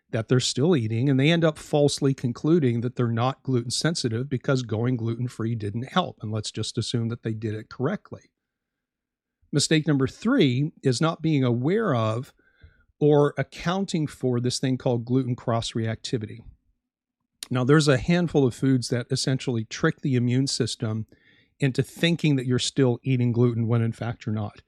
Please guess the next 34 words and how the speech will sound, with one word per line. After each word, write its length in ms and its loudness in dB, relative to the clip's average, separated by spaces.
And 80 0
this 120 4
is 120 0
called 420 0
cross-reactivity 1120 -2
or 240 0
molecular 500 -6
mimicry, 540 -2
and 100 -6
it's 140 -10
caused 340 -2
by 280 -4
two 240 4
food 320 2
proteins 760 0
sharing 460 -2
identical 500 -4
amino 400 -4
acid 380 0
sequences, 720 -2
um, 280 -4
in 160 2
such 240 4
a 60 0
way 160 6
that 160 0
the 120 0
immune 280 4
system 360 0
responds 580 0
to 400 0
both 400 2
of 100 0
them, 320 -4